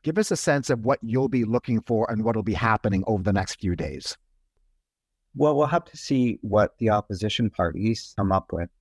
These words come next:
Speaker 2: and whether they can work together to come up with a proposal that works for them and works for the government to have some kind of process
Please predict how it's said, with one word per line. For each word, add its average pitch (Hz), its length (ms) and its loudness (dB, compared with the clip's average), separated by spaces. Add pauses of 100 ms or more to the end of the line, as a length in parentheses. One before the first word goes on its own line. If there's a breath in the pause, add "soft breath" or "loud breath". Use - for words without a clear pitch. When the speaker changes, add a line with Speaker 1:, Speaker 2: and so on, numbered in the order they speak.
Speaker 2:
and 107 100 0
whether 107 240 4
they 95 140 2
can 98 180 0
work 92 220 0
together 95 500 0
to 90 320 -2 (400)
come 98 160 0
up 95 160 0
with 90 80 -4
a 90 60 -4
proposal 98 640 0
that 85 200 0 (280)
works 110 320 2
for 113 120 0
them 101 300 4
and 101 240 0
works 101 300 -2
for 107 100 0
the 92 100 -4
government 107 560 0 (180)
to 95 260 -4 (100)
have 101 260 2
some 113 220 0
kind 104 300 0
of 90 160 -4
process 101 640 0